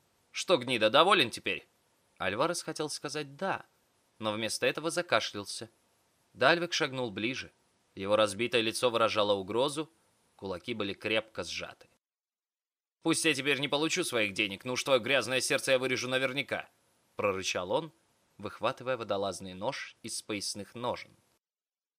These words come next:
Альварес снова глянул наверх,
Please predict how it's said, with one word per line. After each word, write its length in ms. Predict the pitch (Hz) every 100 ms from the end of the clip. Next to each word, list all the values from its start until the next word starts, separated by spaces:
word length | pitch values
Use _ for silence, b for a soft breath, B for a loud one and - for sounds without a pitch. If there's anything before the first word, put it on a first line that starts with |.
| _ _ _ _ _ _ _ _ _ _ _
Альварес 580 | 107 107 113 190 196 -
снова 360 | 156 190 180 101
глянул 460 | 104 95 95 98
наверх, 440 | 95 90 104 -